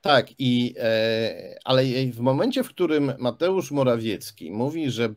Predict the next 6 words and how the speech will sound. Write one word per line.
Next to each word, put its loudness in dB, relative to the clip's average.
płyną 2
do 2
nas 0
okręty 0
pełne 2
węgla, -4